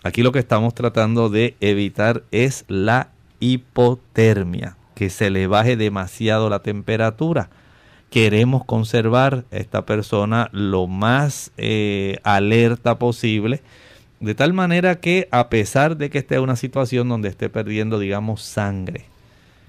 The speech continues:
pueda ella conservar la lucidez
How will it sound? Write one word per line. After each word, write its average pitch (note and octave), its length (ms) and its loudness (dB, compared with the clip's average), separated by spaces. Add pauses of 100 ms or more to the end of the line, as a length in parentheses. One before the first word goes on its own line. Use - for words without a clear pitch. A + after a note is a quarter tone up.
(360)
pueda C3+ 420 4
ella B2+ 260 2
conservar A2+ 840 0 (180)
la G2 920 0
lucidez A2 1000 -2